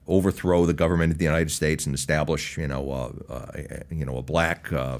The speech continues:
nation, a separate black nation, uh, uh, in the old Confederacy, okay? And, uh, and,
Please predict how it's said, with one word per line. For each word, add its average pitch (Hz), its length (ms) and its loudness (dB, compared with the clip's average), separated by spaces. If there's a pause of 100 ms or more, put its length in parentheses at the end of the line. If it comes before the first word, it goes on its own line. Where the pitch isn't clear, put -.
(140)
nation, 120 460 4
a - 40 -6
separate 110 340 4
black 87 260 4
nation, 82 420 2 (380)
uh, - 40 -8 (240)
uh, 71 280 -6
in 82 160 2
the 69 240 -2 (120)
old 113 280 6
Confederacy, 80 640 2
okay? 92 360 2 (340)
And, 78 340 2
uh, 71 320 0
and, 73 260 -6